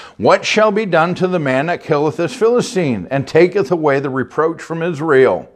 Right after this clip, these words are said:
For who is a circ-, uncircumcised Philistine that he should defy the armies of the living God?"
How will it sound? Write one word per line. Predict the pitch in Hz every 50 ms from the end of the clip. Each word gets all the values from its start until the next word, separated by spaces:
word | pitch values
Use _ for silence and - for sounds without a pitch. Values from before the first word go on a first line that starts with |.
| _ - - - - - - - -
For | - 135 123 120
who | - 165 165 170 185
is | 180 156 143
a | 160 143
circ-, | - - - 175 156 - - - -
uncircumcised | 147 156 156 - - - 165 - - 170 147 - - 160 156 147 -
Philistine | - 160 156 156 135 - - 135 135 135
that | 139 120 -
he | 151 156
should | - - 160 147 131
defy | 131 120 - - - 139 135 139 147 156 160
the | 147 147 143
armies | 139 147 147 143 131 127 120 110
of | 127 127
the | 117 120
living | 120 135 131 127 127 127
God?" | 127 135 139 139 123 82 - - 82